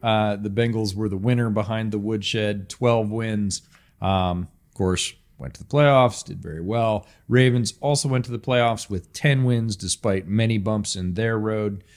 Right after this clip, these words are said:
The Steelers, nine wins with Kenny Pickett at the helm, at the least at the end of the season. Uh, and the Cleveland Browns, seven wins, ten losses. So in terms of late season surge teams, these are teams that do well in the last five games.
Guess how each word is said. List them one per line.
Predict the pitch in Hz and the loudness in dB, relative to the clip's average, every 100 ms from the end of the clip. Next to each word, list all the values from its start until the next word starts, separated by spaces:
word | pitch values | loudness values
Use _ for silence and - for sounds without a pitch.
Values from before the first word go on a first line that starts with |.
| _ - | _ -6
The | |
Steelers, | 104 - 262 302 120 90 - - | -4 0 2 4 2 0 -8 -4
nine | 113 117 117 113 | 2 2 2 0
wins | 117 113 147 151 - | -2 2 2 2 -4
with | 110 101 92 | -2 -2 -2
Kenny | - 107 95 | -2 -2 0
Pickett | 110 98 101 | -4 -4 -4
at | 98 | -4
the | 95 | -4
helm, | 101 101 139 | -4 -2 0
at | 117 | -2
the | - 98 | -6 -4
least | 104 92 | -4 -2
at | 90 78 | -6 -6
the | 92 - | -8 -4
end | 110 104 101 | 0 2 2
of | 98 90 | 0 -4
the | 90 | -6
season. | - 95 90 123 147 _ - _ - | -2 -2 0 -2 -2 _ -20 _ 0
Uh, | 104 104 | 2 2
and | 107 | -2
the | 104 | 2
Cleveland | 180 240 196 | 2 2 0
Browns, | 143 139 139 127 - _ | 0 0 0 -4 -8 _
seven | - - 151 143 135 | -8 0 2 4 2
wins, | 127 117 110 98 - - | 2 0 -2 -6 -10 -6
ten | 110 104 | -2 0
losses. | 101 95 98 98 92 - _ - | 0 -2 -4 -6 -8 -12 _ -10
So | - 107 87 _ - | 0 2 0 _ -2
in | 120 | 0
terms | 110 311 302 | 2 0 0
of | 208 147 | 0 0
late | 120 135 147 | 2 0 0
season | - 135 131 120 110 | -4 0 0 0 -2
surge | - 117 110 98 | 0 0 0 -2
teams, | - 95 92 95 | -4 -4 -4 -4
these | 104 | -6
are | 95 | -4
teams | - 98 92 | -4 -2 -4
that | 90 | -6
do | 107 | -4
well | 95 101 101 | 0 2 0
in | 98 | -2
the | 95 | -4
last | 92 92 - | -4 -4 -8
five | - 101 98 98 | -2 0 2 -2
games. | 98 104 101 95 | -2 -2 0 -4